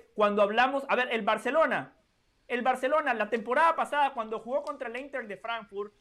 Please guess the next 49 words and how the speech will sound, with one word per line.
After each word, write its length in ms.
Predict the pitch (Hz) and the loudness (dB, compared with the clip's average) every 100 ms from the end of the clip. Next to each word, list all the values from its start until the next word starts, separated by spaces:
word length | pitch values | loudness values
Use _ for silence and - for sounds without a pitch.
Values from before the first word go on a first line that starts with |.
| _ - | _ -12
en 140 | 202 | -6
uefa 200 | 226 277 | -4 -2
Europa 300 | 247 254 254 | -2 -2 -2
League, 260 | 208 220 254 _ _ _ - | -6 -6 -10 _ _ _ -10
no 180 | 320 | -6
iba 160 | 392 381 | -2 0
a 40 | |
llenar 300 | 269 233 254 | 0 0 -2
el 100 | 247 | -2
estadio. 440 | 202 - 233 247 254 | -6 -4 -4 -2 -4
La 100 | 247 | -4
gente 360 | 285 320 320 294 | -6 -8 -8 -10
decidió 460 | 233 240 226 294 | -10 -10 -4 -2
no 180 | 294 285 | -2 -4
ir 100 | 294 | -2
a 60 | 262 | -2
ver 140 | 277 | -2
al 80 | 254 | -2
Barcelona, 480 | 226 208 233 302 254 | -4 -6 -6 -6 -4
lo 120 | 220 | -6
llenaron 420 | 220 220 285 294 | -8 -4 -4 -2
los 140 | 262 | -4
aficionados 560 | 226 208 208 202 233 233 | -8 -12 -12 -6 -4 -4
alemanes. 460 | 202 208 269 240 - _ | -8 -6 -6 -8 -14 _
A 80 | - | -10
lo 220 | 202 220 | -6 -6
que 80 | 214 | -6
voy 240 | 208 262 277 | -4 -4 -2
es 100 | 254 | -6
a 60 | |
lo 100 | 208 | -8
siguiente: 560 | 202 202 226 180 - 135 _ _ _ | -10 -8 -8 -8 -14 -20 _ _ _
al 160 | 185 214 | -2 -2
aficionado 840 | 202 208 202 202 240 226 180 - - | -2 -6 -6 -2 0 2 -2 -6 -2
argentino, 920 | 214 220 220 196 170 208 214 208 190 | 2 2 2 -6 -10 -10 -8 -8 -8
mexicano, 680 | 180 180 151 208 214 208 185 | -8 -12 -4 2 2 0 -2
guatemalteco, 840 | 175 170 156 151 214 220 214 170 _ _ - | -4 -4 -8 -8 -6 -6 -6 -12 _ _ -8
el 200 | 196 190 | -8 -6
que 80 | |
usted 200 | 180 - | -6 -4
me 140 | 226 208 | -4 -4
quiera 300 | 214 190 180 | -2 0 0
decir, 440 | 165 226 262 269 - _ - | 0 -4 -8 -8 -16 _ -10
le 140 | 165 | -8
gusta 340 | 190 240 240 | -6 -6 -6
que 120 | 233 190 | -6 -6
su 100 | 170 | -8
equipo 340 | 151 214 190 | -8 -4 2
gane, 380 | 196 175 127 | 4 4 0